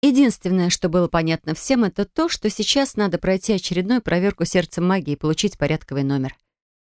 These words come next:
Дверь, ведущая в зал сердца, каждый раз хлопала все ближе ко мне, вызывая этим звуком толпу мурашек.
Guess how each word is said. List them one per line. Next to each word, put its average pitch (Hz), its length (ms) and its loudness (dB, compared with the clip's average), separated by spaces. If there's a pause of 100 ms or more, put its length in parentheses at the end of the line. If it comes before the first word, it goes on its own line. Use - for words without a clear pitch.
(220)
Дверь, 285 260 4
ведущая 190 440 2
в 160 40 -4
зал 165 220 2
сердца, 175 460 -2
каждый 165 480 0
раз 156 200 0
хлопала 156 460 2
все 151 220 -2
ближе 147 320 -2
ко 139 160 -2
мне, 175 340 0 (380)
вызывая 165 380 2
этим 151 200 0
звуком 190 400 -2
толпу 147 320 0
мурашек. 147 580 -2